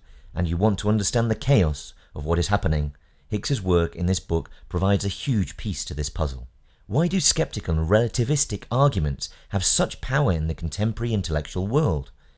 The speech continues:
Why do they have that power in the humanities but not in the sciences?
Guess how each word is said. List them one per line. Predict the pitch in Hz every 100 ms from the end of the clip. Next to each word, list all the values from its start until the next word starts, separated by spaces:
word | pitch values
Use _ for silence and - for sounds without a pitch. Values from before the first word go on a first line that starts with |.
| _ _ _
Why | 101 147
do | 139
they | 131
have | 123 123
that | 123 -
power | - 127 120
in | 104
the |
humanities | - 127 120 143 139 - 71 65
but | 92
not | 98 98 101
in |
the | 98
sciences? | - 127 98 - - -